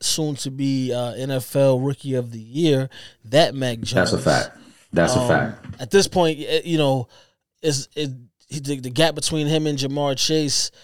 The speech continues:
Speaker 1: has, you know, spread so far apart, and I just don't think there's anybody else, uh, offensively that even comes close to, to what Mac Jones has done this season.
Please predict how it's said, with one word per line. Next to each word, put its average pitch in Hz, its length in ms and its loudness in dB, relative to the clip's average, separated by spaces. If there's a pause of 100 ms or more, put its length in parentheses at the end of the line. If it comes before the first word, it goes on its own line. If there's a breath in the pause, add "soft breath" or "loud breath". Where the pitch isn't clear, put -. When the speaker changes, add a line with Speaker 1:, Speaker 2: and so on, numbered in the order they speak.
(200 soft breath)
Speaker 1:
has, - 420 0
you 165 80 -6
know, 120 160 -4
spread 139 380 2
so 139 220 0
far 135 340 0
apart, 131 380 2
and 117 80 -10
I 123 60 -6
just 127 180 -6
don't 135 180 -4
think 135 140 -6
there's 127 160 -6
anybody 131 500 -2
else, 131 300 -2 (500 loud breath)
uh, 123 340 -2
offensively 139 680 -2
that 123 160 2
even 120 300 -6
comes 123 380 -4
close - 480 -4
to, 117 380 -2
to 117 120 -10
what 120 360 -4
Mac 120 260 -8
Jones 117 240 -6
has 113 100 -10
done 120 240 -6
this 120 140 -10
season. 135 380 -4